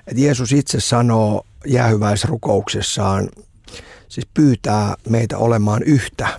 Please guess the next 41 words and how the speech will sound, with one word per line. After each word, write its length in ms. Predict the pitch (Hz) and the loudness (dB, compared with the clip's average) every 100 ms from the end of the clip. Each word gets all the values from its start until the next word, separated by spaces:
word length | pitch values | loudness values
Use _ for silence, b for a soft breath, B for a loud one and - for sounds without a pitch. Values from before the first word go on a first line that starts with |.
| - | -12
Siis 160 | - - | -10 -8
pe-, 200 | - - | -6 -6
me 180 | 156 - | -6 -6
py-, 140 | - - | -6 -6
pyytää 360 | - 165 175 123 | 0 0 2 2
olemaan, 440 | 131 127 113 110 | 2 4 2 2
että 140 | 107 139 | 0 -2
me 60 | |
oltaisiin 260 | 110 110 - | -2 -2 -4
täydellisesti 540 | 185 175 107 107 - | -2 -2 -2 -2 0
yhtä. 400 | 127 123 - 104 98 B B B B B B B - | 0 0 0 -6 -6 B B B B B B B -6
Mut 140 | 107 | -2
sit 140 | 160 156 | 0 2
siinä 160 | 156 | 2
on 60 | 139 | 4
vielä 100 | 143 | 4
semmoinen 260 | 147 147 | 4 2
niinku 160 | 135 135 | 2 2
jatkolause, 960 | 143 170 - - 120 123 120 110 110 - - | 2 0 -2 0 2 4 4 2 0 -2 -8
"Silloin 640 | - - 175 156 117 107 107 | -4 2 4 4 2 2 2
maailma 580 | 113 117 107 104 104 | 2 2 2 0 -2
ymmärtää." 880 | 113 123 104 98 - - - 90 - - _ _ - | 2 2 2 -2 -6 -10 -12 -14 -16 -18 _ _ -8
Ja 80 | 107 | -2
senhän 240 | 127 147 | 2 2
voisi 160 | 143 160 | 2 2
ajatella 320 | 147 143 139 | 0 2 2
vähän 160 | 135 135 | 2 2
niinku 180 | 127 165 | -2 -2
toistepäin, 680 | 151 143 - 107 117 117 110 | 0 0 -2 -4 0 2 2
että 280 | 104 117 107 B B B | 0 -6 -8 B B B
jos 240 | 139 151 | 0 0
me 80 | 117 | -2
ei 280 | 113 160 170 | 0 2 2
olla 260 | 143 120 | 4 4
yhtä 320 | 113 117 - 113 | 4 2 -2 -4
tai 120 | 107 | -2
jos 140 | 104 - | -2 -4
me 60 | |
tapellaan 500 | - 180 - 117 101 | -4 -2 0 2 2
hirveästi 440 | 120 117 98 - - | 2 2 -2 -6 -6
keskenään, 580 | 175 151 - 113 113 | -2 -2 0 0 2